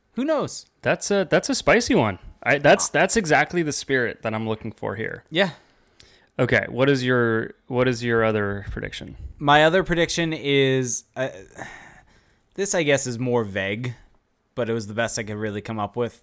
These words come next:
Speaker 1: trying to think this through. Ducks makes a, make a major top six acquisition in the summer.
Speaker 2: Okay.
Speaker 1: And by that, I'm talking about the name that comes to mind right away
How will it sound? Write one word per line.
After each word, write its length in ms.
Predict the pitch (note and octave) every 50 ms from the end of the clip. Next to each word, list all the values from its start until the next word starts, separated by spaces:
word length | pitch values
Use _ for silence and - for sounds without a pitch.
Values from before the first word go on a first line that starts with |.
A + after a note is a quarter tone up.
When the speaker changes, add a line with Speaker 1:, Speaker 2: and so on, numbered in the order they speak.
| _ -
Speaker 1:
trying 200 | - A#2 G#2 G2+
to 60 | F#2
think 180 | - A2 G2
this 140 | - G#2+ -
through. 140 | - A#2+ A#2 - - - - _ _
Ducks 200 | - G#3 G#3+ - -
makes 180 | C4+ C4 -
a, 60 | - F#3
make 420 | D#3+ D3+ D3+ D#3 D3 D3+ D#3+ -
a 80 | D#3+ C#3
major 520 | C3 B2+ B2+ C3+ C#3+ C#3+ C3+ D3 D#3 D3
top 280 | B2 - - A#2+ A#2+ -
six 240 | - - B2 - - -
acquisition 600 | - A2+ A2 - - A2+ G2+ A2 G2+ - - G#2+
in 80 | G#2 G2+
the 80 | G2 F#2
summer. 360 | - G2+ F2+ E2+ D#2+ D#2 - _ _ _ _ _ _ _ _ _ _ _ _ _ _ -
Speaker 2:
Okay. 280 | A#2 - A#2+ G#2 G#2+ - - - _ _ _ _ _ _ _ _ _ _ _ _
Speaker 1:
And 120 | - C3 C3+
by 140 | C3+ C3+ C3+
that, 260 | B2+ C3+ C3 C#3 C#3 -
I'm 160 | - C3+ C#3
talking 300 | C3+ C#3+ C#3 C3 - D3 C3+
about 280 | B2 A#2+ A#2+ A#2+ -
the 60 | -
name 260 | B2 A#2+ B2 B2 B2 B2
that 80 | B2+
comes 220 | - B2 B2 A#2+ -
to 60 | -
mind 220 | A#2+ A#2 A2+ A#2 A2+
right 140 | A2 A2
away 300 | A#2 A2+ G#2 F#2+ F#2+ F#2+